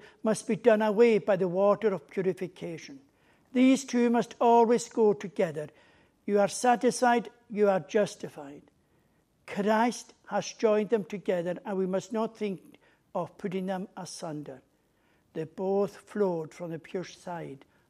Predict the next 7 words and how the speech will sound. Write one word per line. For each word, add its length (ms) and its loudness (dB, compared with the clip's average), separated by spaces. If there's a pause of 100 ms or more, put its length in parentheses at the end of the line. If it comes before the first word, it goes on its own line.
(140)
of 160 -14
our 120 -6
Redeemer." 580 -14 (1040)
You 80 -2
see, 300 0 (720)
Zechariah 600 0
twelve, 580 2